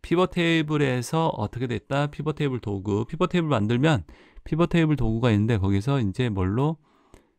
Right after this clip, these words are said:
분석 디자인, 이렇게. 이천십육에서 분석이라는 요 글씨 바뀌었네요. 메뉴 이름이 바뀌었죠? 디자인 이렇게 돼 있고, 보고서 레이아웃, 개요 형식 뭐 이렇게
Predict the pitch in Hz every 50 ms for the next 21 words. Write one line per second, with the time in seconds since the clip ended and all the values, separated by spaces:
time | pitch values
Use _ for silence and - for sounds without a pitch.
0 | - _ _ - 123 113 117 117 113 - 147 147 147 147 - _ - _ _ _
1 | _ _ _ _ _ - _ - - 117 101 110 98 101 - - - - _ _
2 | _ _ _ - 95 95 - - - - - - _ _ _ _ - 117 - -
3 | 160 151 139 131 139 131 120 113 110 - 110 - - - 127 131 135 156 151 147
4 | 147 135 139 139 139 139 143 147 151 156 156 - - _ _ _ _ _ _ _
5 | _ _ - 113 113 110 - - - 107 95 - - - 123 120 120 123 120 123
6 | - - - 107 - - 104 101 95 92 90 87 92 101 101 107 113 113 104 92
7 | 98 104 104 95 98 95 - - 92 - - - 143 131 - _ _ _ _ _
8 | - 110 98 - 98 95 95 95 - 92 90 90 104 92 90 87 - - - -
9 | 117 123 - _ - - _ - - - 139 139 156 165 151 165 156 143 123 117
10 | 113 110 113 117 117 131 139 143 143 - - 107 104 104 104 104 98 92 87 -
11 | - - - 98 92 90 90 87 - - - 101 117 135 151 165 170